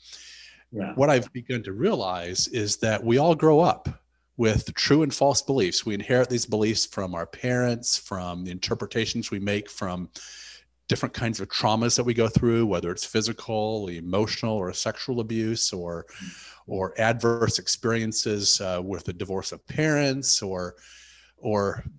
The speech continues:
Speaker 2: things that, uh, interpretations that we make from interactions with kids on the playground, from the way we're treated by teachers and colleagues at work and supervisors and all kinds of things. And so at the end of the day, we end up with a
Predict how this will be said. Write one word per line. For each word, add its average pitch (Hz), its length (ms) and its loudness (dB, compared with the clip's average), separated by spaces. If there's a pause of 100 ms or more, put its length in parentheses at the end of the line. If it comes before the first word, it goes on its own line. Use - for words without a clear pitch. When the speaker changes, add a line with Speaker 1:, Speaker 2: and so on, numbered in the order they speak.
(120)
Speaker 2:
things 135 380 -4
that, - 320 -4
uh, 98 280 -4
interpretations 123 720 2
that 120 60 -2
we 117 120 0
make 113 320 0
from 107 200 -4
interactions 107 480 -2
with 98 180 -4
kids 123 240 -2
on 95 60 -4
the 95 60 -4
playground, 147 760 0
from 90 360 -8 (400)
the 107 100 0
way 98 280 0
we're 95 160 -2
treated 107 340 0
by 90 100 0
teachers 139 760 0
and 90 200 -8 (380)
colleagues 120 460 0
at - 120 -2
work 143 380 -2 (100)
and 95 380 -8
supervisors 135 720 0
and 147 100 -2
all 143 60 -2
kinds 214 240 -2
of 123 80 -8
things. 104 200 -4
And 117 80 -6
so 127 300 4 (640)
at 147 120 2
the 147 80 2
end 165 120 2
of 143 60 6
the 127 80 0
day, 190 340 4
we 131 200 2
end 127 180 -2
up 175 200 -4
with 113 300 -4
a 110 300 -2